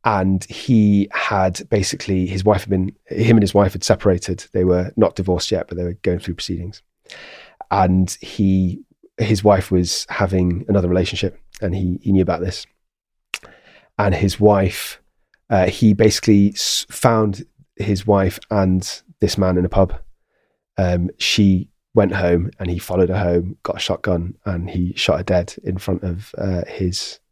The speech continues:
in front of their teenage son. Uh, and then he turned the gun on himself and tried to kill himself, shot himself in the face basically, but didn't die.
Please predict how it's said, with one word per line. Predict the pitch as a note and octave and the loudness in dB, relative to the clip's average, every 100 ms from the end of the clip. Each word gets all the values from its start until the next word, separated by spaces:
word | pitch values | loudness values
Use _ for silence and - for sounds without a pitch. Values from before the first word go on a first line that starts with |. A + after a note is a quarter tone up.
| _ | _
in | G#2+ | 2
front | A2 G2 | 2 2
of | F2+ | 4
their | G2 F2+ - _ | 4 4 -4 _
teenage | - F2+ F#2+ - | -2 -2 -2 -8
son. | - F2+ F2+ _ _ _ _ _ _ _ _ _ _ _ _ _ _ | -6 -6 -6 _ _ _ _ _ _ _ _ _ _ _ _ _ _
Uh, | A2 F2+ F2+ - - | 0 2 2 -2 -2
and | F#2 F2+ F2+ F2+ - | 2 2 2 -2 -4
then | G2+ G2+ G2 F#2+ | 2 4 6 4
he | F#2 - G2 | 0 -2 -4
turned | - G2 F#2 | 2 2 2
the | |
gun | F2+ F#2 F#2 | 2 2 2
on | - | -2
himself | F#2 F2 F#2 F2 - - - | -2 0 0 0 -4 -16 -6
and | G2 F2 E2+ - - _ - | -2 -2 -4 -8 -16 _ -6
tried | F#2 | -4
to | F2 | 0
kill | G#2+ | 2
himself, | F2 - F2 - - - - | 2 2 -4 -4 -12 -12 -6
shot | - - | -4 -4
himself | F#2 F2 | -4 -6
in | F2+ | -6
the | |
face | E2+ F#2 F2 | -4 -2 -2
basically, | - D#2+ - F2+ | -4 -6 -4 -4
but | F2 - - | -4 -6 -4
didn't | F2+ E2 | -2 -2
die. | E2+ F2+ | -4 -6